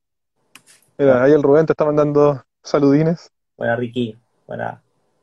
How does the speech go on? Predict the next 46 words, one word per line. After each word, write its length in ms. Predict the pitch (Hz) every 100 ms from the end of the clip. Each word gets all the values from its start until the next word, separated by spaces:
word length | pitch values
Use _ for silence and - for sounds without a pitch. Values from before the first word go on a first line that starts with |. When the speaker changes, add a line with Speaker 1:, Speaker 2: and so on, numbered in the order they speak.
| _ -
Speaker 2:
buena, 180 | 110 110
Rubén. 340 | 107 110 110 _ _
<laughs> 260 | - 110 _ _ _ _ _ _ _ _ _ _ _ _ _ _ -
Speaker 1:
Hartos 260 | - - 147
cabros 260 | 147 143 -
sabios 340 | - 139 135
acá 280 | 139 147 147
en 80 | 147
el... 420 | 143 139 143 135 _ _ _ _ _ _ _ _ _ _ - _ -
En 260 | 196 175
la 80 | 160
conversa 480 | 151 151 160 151 156
que 80 | 147
salió 260 | 156 147
así 160 | 143 156
de 360 | 151 147 147 143
aburrido, 480 | 135 131 151 147
weón. 140 | 123 135
Está 160 | - 139
en 80 | 143
la 80 | 120
casa, 300 | - - -
estoy 160 | 165
en 100 | 165
cuarentena, 680 | 151 165 147 127 - 147 151
weón, 140 | 143
y 20 | 143
dije, 120 | 135
"Ya, 160 | 135 - _ _ _ -
me 100 | 151
vengo 160 | 160
acá 140 | 156 139
afuera 240 | 160 160
porque 160 | 147 147
tengo 180 | 151 151
mejor 200 | 143 147
señal, 280 | 143 147 147
weón. 120 | 131
En 20 |
el 40 | 131
departamento 460 | 127 123 135 135
tengo 220 | 135 135 135
una 460 | 131 127 127 127 -
señal 300 | - 135 131
de 100 | 120
mierda". 360 | 127 123 117